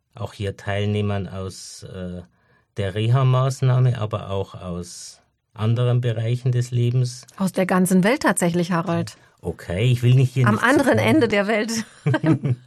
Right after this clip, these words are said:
Speaker 2: Auf dem Kontinent Australien sogar.
Speaker 1: Ja, wir haben zum Beispiel im Petto einen, äh, blinden Kommunalpolitiker,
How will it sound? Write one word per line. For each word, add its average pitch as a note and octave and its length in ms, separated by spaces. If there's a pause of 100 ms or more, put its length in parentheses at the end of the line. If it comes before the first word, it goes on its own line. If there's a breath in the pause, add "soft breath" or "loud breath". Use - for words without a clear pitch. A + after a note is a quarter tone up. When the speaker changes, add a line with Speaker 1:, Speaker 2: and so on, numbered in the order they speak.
(200)
Speaker 2:
Auf C3 260
dem B3 160
Kontinent A3 560
Australien G3+ 640
sogar. F3 420 (640 loud breath)
Speaker 1:
Ja, D#3+ 200
wir A2+ 80
haben A2 140
zum A2 100
Beispiel G2+ 520
im G2+ 200
Petto G2+ 300
einen, G2 720
äh, F#2 300
blinden G2 380
Kommunalpolitiker, F#2+ 1300